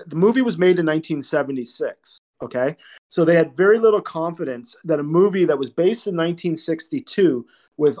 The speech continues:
all of this oldie goldie, um, doo-wop and greaser music would actually be a success.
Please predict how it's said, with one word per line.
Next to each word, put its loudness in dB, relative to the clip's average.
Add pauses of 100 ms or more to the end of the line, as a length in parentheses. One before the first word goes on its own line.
all 4
of -2
this -2 (140)
oldie 2
goldie, -4 (540)
um, -4 (320)
doo-wop 6
and -2
greaser 0
music -6 (400)
would 2
actually 0
be -2
a -2
success. -8